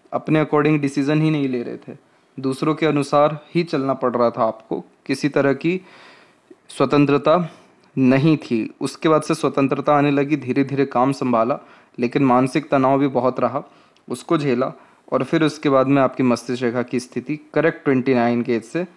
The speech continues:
थोड़ी बेटर होना शुरू हुई और अभी तो और बेटर हो रही है। लाइफलाइन के ऊपर भी यही कॉम्बिनेशन है कि यहाँ पर आपने इतनी सारी पीड़ाएं देख ली। देखिए, जो व्यक्ति बचपन में ही इतना कुछ देख ले कि कुछ देखना बचे ही ना,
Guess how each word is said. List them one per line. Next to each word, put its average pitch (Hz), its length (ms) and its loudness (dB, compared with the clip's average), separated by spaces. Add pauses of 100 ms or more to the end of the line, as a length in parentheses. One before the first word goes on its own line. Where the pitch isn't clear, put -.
(220)
थोड़ी 135 300 2
बेटर 120 280 0
होना 117 220 -2
शुरू 120 240 -4
हुई 139 120 -2
और 135 100 2
अभी 120 160 -2
तो 117 140 0
और 110 120 2
बेटर 107 260 -6
हो 107 160 -8
रही - 160 -14
है। - 180 -16 (760)
लाइफलाइन 165 460 0
के 165 60 2
ऊपर 160 200 0
भी 165 140 0
यही 147 220 2
कॉम्बिनेशन 113 600 -2
है - 80 -16 (640)
कि 151 80 -2
यहाँ 143 260 2
पर 170 140 2
आपने 160 720 0
इतनी 160 360 0
सारी 160 240 0
पीड़ाएं 147 320 2
देख 139 220 0
ली। 160 80 -2
देखिए, 139 280 0
जो 135 280 0
व्यक्ति 147 340 -2
बचपन 139 420 -4
में 143 180 0
ही 165 260 -4 (320)
इतना 156 300 -2
कुछ 156 180 -6
देख 135 300 -2
ले 143 100 -4
कि 147 220 -14 (120)
कुछ 143 140 -2
देखना 131 380 0
बचे 131 340 -2
ही 147 140 2
ना, 127 180 -4